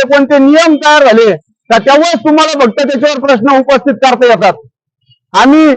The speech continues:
सगळ्या हिंदूंच्या वतीने पहलगाम या ठिकाणी झालेल्या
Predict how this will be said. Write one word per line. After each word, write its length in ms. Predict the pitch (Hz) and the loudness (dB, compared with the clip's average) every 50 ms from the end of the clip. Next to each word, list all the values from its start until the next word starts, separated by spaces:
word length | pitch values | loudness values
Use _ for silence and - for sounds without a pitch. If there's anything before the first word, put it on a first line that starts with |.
| - _ _ _ | -4 _ _ _
सगळ्या 280 | 233 240 254 277 302 294 | -2 0 2 2 2 2
हिंदूंच्या 580 | 262 226 220 226 240 247 285 285 254 - 294 | 2 2 2 2 2 2 0 0 0 -2 0
वतीने 440 | 285 285 247 226 285 285 285 294 302 302 294 - _ _ _ _ _ _ _ _ _ _ _ _ _ _ _ _ _ _ | 0 -2 0 2 2 2 2 2 2 0 -2 -6 _ _ _ _ _ _ _ _ _ _ _ _ _ _ _ _ _ _
पहलगाम 500 | 233 269 294 311 320 330 262 320 339 320 | 0 2 2 2 2 2 0 0 2 2
या 120 | 311 311 311 | 2 2 2
ठिकाणी 320 | 277 277 214 277 285 302 294 | 0 -2 0 0 2 2 2
झालेल्या 420 | 262 226 226 262 277 277 285 285 | 2 2 2 2 2 2 2 2